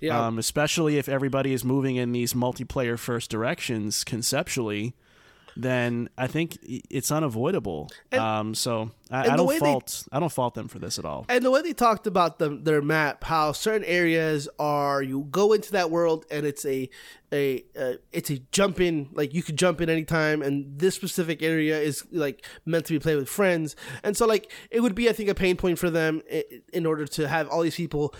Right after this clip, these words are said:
Speaker 1: jumping in and out of those sections, going in and out of online, connecting, reconnecting. So I just think it probably just makes more sense for the game to always be online in that way. But,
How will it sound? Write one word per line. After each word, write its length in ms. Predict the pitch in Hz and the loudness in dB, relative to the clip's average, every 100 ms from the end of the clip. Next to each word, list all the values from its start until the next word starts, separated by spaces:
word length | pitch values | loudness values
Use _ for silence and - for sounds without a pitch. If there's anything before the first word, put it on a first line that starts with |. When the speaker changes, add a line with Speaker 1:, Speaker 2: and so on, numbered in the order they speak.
| - - | -20 -8
Speaker 1:
jumping 440 | - 175 151 151 170 | 0 0 0 -2 0
in 200 | 190 202 | 4 6
and 100 | 185 | 6
out 160 | 180 | 4
of 280 | 175 165 160 | 2 0 0
those 200 | 156 147 | 2 0
sections, 640 | - 175 - 160 143 123 - | 0 -2 -2 -2 -2 -4 -2
going 300 | 156 147 131 | 0 0 0
in 260 | 156 175 | 0 2
and 100 | 151 | 2
out 140 | 151 147 | 2 2
of 100 | - | 0
online, 680 | 143 139 151 196 180 170 156 | 0 2 4 4 4 2 0
connecting, 600 | - 135 151 - 165 139 | -4 -4 -4 -4 -4 -2
reconnecting. 760 | 139 - 135 160 156 156 151 143 - - - | -2 -2 0 0 0 -2 -2 -4 -10 -16 -6
So 140 | 190 | 0
I 120 | 180 | 2
just 200 | 196 202 | 0 -2
think 160 | 208 185 | -2 -4
it 60 | - | -2
probably 260 | 180 160 | -2 -2
just 180 | 160 151 | -4 -4
makes 160 | 156 - | -4 -4
more 100 | 147 | -4
sense 240 | 147 135 | -4 -4
for 100 | 151 | -6
the 80 | 139 | -2
game 140 | 139 | -4
to 100 | - | -2
always 320 | 123 139 135 | -4 -2 -4
be 120 | - 135 | -2 -2
online 340 | 117 120 117 | -2 -2 -2
in 60 | 117 | -2
that 180 | 107 101 | -4 -4
way. 100 | 101 | -4
But, 320 | 170 180 | -2 -2